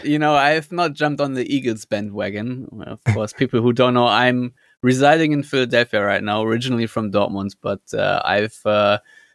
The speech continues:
my, my wife's a big Sixers fan, so I've been sort of educated to become one myself, and now, uh,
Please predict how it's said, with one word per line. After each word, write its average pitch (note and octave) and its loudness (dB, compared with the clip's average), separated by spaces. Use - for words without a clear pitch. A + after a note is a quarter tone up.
my, C#3 2
my F3 4
wife's A3 4
a E3+ -4
big D3 0
Sixers - -4
fan, C#3 -2
so B2 0
I've A#2 2
been A#2+ -4
sort A#2 -2
of G#2 0
educated B2 0
to - -8
become A#2 0
one A#2 0
myself, A2+ 2
and A2 0
now, G#2+ 2
uh, A2 -8